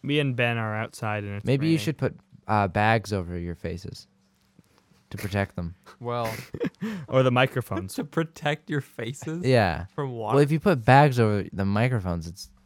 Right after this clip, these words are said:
Speaker 1: Well, I don't need my face to get protected.
Speaker 4: Is it
Speaker 2: Yeah, maybe
Speaker 1: All
Speaker 2: just
Speaker 1: right.
Speaker 2: rest
Speaker 3: Can you guys
Speaker 2: something
Speaker 3: still
Speaker 2: on
Speaker 3: hear
Speaker 1: All right,
Speaker 3: me
Speaker 1: we're good.
Speaker 3: just as well?
Speaker 4: Yeah.
Speaker 2: Yeah.
Speaker 4: Yeah.
Speaker 1: Yeah, this is good.
Speaker 2: Cool.
Speaker 1: Okay. Uh, Harry Potter and or Percy Jackson
Speaker 2: Yeah.
Speaker 1: is our answer.
Speaker 3: Yeah.
Speaker 4: Roald Dahl.
Speaker 1: Uh,
Speaker 4: The one with the pheasants.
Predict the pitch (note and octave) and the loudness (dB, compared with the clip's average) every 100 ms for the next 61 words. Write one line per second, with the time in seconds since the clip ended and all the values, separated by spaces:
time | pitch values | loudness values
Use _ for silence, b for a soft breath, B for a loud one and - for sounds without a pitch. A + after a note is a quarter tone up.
0 | _ - B2+ B2+ D3 D#3 D#3 D3 B2+ - | _ -6 2 4 4 2 0 2 0 2
1 | C#3+ D3 - C#3 B2+ - A#2 - G#2+ - | 0 0 -2 -4 -4 -4 -6 -6 -8 -6
2 | B2 C#3 _ _ _ _ _ - F3 _ | -6 -6 _ _ _ _ _ -8 -8 _
3 | _ _ _ _ - D#3 B2 C#3 C#3+ E3 | _ _ _ _ 2 4 6 4 4 4
4 | A#2 A2+ A2+ B2 C3+ C3 B2+ A#2+ E2+ A2+ | 4 6 6 6 2 4 4 2 -2 -2
5 | G#2 E3 C#3+ G3 B2+ G#2+ G#2 G#2 G2+ G2 | 0 0 0 0 0 -2 -2 -8 -6 -4
6 | A#2 - D#3 D#3+ G#2+ C3+ F#2 C#2+ B2+ D3+ | -6 -2 0 2 2 2 2 0 -2 0
7 | B2 B2+ C3 G#2+ G2 - D#3+ C3+ G#2+ b | 2 0 -6 -8 -8 -4 0 2 0 b
8 | b b - D3+ D3 D3 F3 F3 D#3+ D3 | b b -4 0 2 2 2 2 2 2
9 | C#3 - C3 C3+ B2 B2 - A2+ A2+ A2 | 0 -2 -2 -2 -2 -4 -6 -8 -8 -8
10 | - C#3+ - _ _ _ - D#2+ - - | -8 -12 -12 _ _ _ -6 -4 -6 -10
11 | B2+ A#2+ A#2 B2 C#3 F#3 G#3 _ - G2+ | -8 -6 -4 -6 -6 -10 -10 _ -14 -14
12 | - _ - E3+ F3 C3+ A2+ G#2+ C#3 C3+ | -14 _ -4 0 2 0 -4 -4 -2 0
13 | C#3+ E3 F3 D3+ C3+ A#2+ G#2+ G#2+ G2 - | 0 0 0 -2 -6 -6 -10 -14 -18 -20